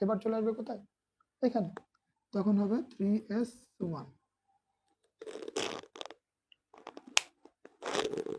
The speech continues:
অর্থাৎ, আহ, প্রতিটা ধারণ ক্ষমতা শেষ করার পরে এখানে আসবে, ঠিক আছে?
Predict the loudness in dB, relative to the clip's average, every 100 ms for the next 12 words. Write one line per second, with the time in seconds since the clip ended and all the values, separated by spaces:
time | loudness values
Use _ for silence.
0 | -10 _ _ _ _ _ 8 12 12 12
1 | 10 6 4 6 6 4 2 4 4 8
2 | 8 8 12 10 12 10 12 10 10 8
3 | 8 8 8 6 4 4 4 4 -2 -12
4 | _ _ _ _ _ _ _ _ _ _
5 | _ _ _ _ _ _ 2 2 2